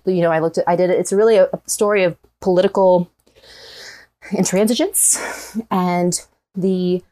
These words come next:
intentional consequences that rather than fund higher education to keep costs down for ordinary people, to provide the research and technology that the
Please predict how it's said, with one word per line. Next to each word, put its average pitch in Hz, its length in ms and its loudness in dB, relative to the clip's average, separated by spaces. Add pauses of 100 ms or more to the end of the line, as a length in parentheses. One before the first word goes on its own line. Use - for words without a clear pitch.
(480)
intentional 220 640 0
consequences 240 880 -2
that - 140 -2
rather 190 480 2
than 180 200 0
fund 220 540 0
higher 214 340 -2
education 208 600 0
to 175 120 -4
keep - 400 -6
costs 208 360 -4
down 202 360 0
for 214 140 -2
ordinary 185 440 -2
people, 311 440 -2 (260)
to - 80 -14
provide 180 440 2
the 185 100 -2
research 220 540 -2 (280)
and 180 100 -4
technology 226 840 -2
that 185 380 0
the 175 360 0